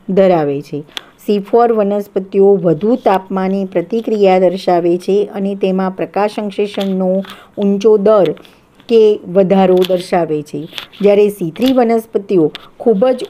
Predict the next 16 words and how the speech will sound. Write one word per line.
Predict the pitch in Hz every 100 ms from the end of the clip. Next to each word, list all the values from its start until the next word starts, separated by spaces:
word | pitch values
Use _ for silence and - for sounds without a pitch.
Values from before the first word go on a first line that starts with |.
| -
ઓછું | 214 202 - 269 220
ઇષ્ટતમ | 214 190 - 233 240
તાપમાન | 226 180 175 190 180 180 180 185 - -
ધરાવે | 196 190 160 143 143
છે. | - 139 - - _ 196
વિવિધ | 208 262 262
વનસ્પતિઓની | 254 240 233 233 226 233 220 214
આપણે | 202 202
વાત | 196 185 185
કરીએ | 185 185 180
તો | 185
વિવિધ | 208 185 208 247
વનસ્પતિઓમાં | 233 220 214 - 196 202 202 202
પ્રકાશ | 196 190 - 208 226
સંશ્લેષણ | 226 214 214 202 208
માટે | 202 196 185 156